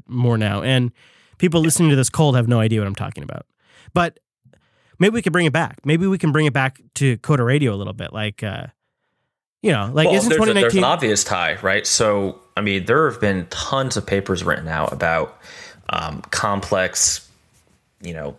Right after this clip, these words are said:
Speaker 2: thinking and logic, I E software development, the negative effects of sleep deprivation on that. And I get it. All you c-,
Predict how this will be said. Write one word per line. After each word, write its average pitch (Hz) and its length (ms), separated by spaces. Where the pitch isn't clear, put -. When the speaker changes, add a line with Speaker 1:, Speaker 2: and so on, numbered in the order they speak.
Speaker 2:
thinking 98 380
and 87 120
logic, 92 380
I 73 120
E 69 160
software 95 400
development, - 640
the 95 80
negative 95 420
effects 87 380
of 87 60
sleep - 240
deprivation 80 520
on 76 100
that. - 200
And 104 140
I 107 120
get 107 180
it. 87 160
All 87 120
you 101 160
c-, - 120